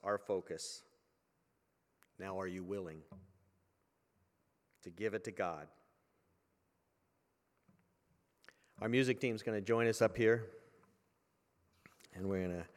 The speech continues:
be able to sing some more songs to Christ and to be able to worship and praise together. But we want to just let you know if there's thing-, something going on in your life, something that you need to share, something that you,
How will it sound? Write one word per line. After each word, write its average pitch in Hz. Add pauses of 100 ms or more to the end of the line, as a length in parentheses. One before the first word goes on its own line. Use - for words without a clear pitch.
(460)
be 110
able 101
to 92
sing 113
some -
more 107
songs 107
to 90 (380)
Christ 110
and 90
to 95
be 98
able 95
to 95
worship 107
and 85
praise 101
together. 95 (640)
But 101
we 110
want 135
to 113 (580)
just 117
let 139
you 127
know 117
if 92
there's 98
thing-, 139
something 185
going 127
on 113
in 101
your 90
life, 92
something 120
that 95 (160)
you 101
need 107
to 98
share, 98
something 113
that 95
you, 92